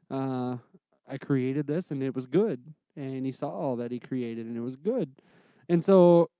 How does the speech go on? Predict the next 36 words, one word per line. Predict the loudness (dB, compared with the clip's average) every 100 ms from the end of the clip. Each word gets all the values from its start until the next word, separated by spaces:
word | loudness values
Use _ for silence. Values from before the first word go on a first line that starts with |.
| _
for | 0 4
him | 4 2
to | 0
say, | -2 -2 -2 0 -2 -2
"Go | 2 4
ahead | 4 2 0
and | -2 -4
cut | -4 -6 -6
this | -6 -6
heifer, | -10 -4 -2 0
this | -2 -2
goat, | -4 -4
this | -6 -2
ram | -2 0 0 -2 -6 _ _ _ _ _ _
in | -4 0 0 0 -4
half," | -4 -4 -4 -8 -12 -18 _ _ _ _ _
like, | -4 0
that's | -2 -2 -10 -20 -20
sacrificing, | -8 -4 0 0 0 0 -4 -6 -6 -4
right? | -2 -2
That's | -2 -2 2
him | 4 4 2 -2
saying, | -4 -4 0 0 0 -2 -6 -8
"Okay, | -6 -4 -2
go | -2
for | 0 0 0
it." | -2 -6 -12 _ _ _ -2
And | 2 2
I | 4
also | 2 4 2
think | 4 2 0 -4 _
all | 0 4 6 6
of | 4 0
that | -6 -6
covenant | -4 -2 -2 -4
language | -4 -2 -4 -4 -14